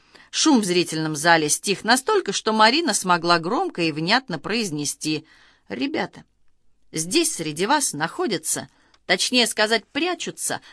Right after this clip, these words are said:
два типа, которые сбежали от учёбы и от труда и тем самым предали своих товарищей и интересы своей школы.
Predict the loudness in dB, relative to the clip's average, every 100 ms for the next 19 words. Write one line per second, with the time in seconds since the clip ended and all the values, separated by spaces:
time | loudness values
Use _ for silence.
0 | -12 0 2 2 0 0 0 -4 -16 _
1 | _ 2 2 4 4 4 4 4 6 6
2 | 6 2 0 0 2 2 2 4 4 2
3 | -4 -2 2 0 0 _ _ _ -6 -4
4 | 2 2 4 2 2 0 -2 -8 -20 _
5 | -4 2 4 2 0 -2 -2 -2 2 2
6 | 2 0 -2 -4 -6 -10 0 4 4 2
7 | -4 -6 -8 -6 -4 -4 -6 -4 -4 -4
8 | -6